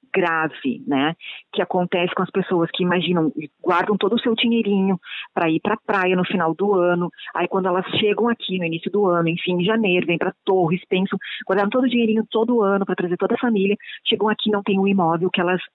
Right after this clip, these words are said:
alugaram pelo site. E, então, nós fizemos todo esse, esse amparo dessas pessoas aqui também nas praias, já, ah, orientamos quais os caminhos que elas devem, ah, percorrer pra uma futura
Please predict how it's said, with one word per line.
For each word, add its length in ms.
alugaram 580
pelo 220
site. 540
E, 320
então, 280
nós 220
fizemos 300
todo 180
esse, 440
esse 460
amparo 560
dessas 280
pessoas 400
aqui 240
também 300
nas 200
praias, 480
já, 340
ah, 360
orientamos 720
quais 260
os 100
caminhos 460
que 80
elas 220
devem, 600
ah, 200
percorrer 680
pra 120
uma 180
futura 640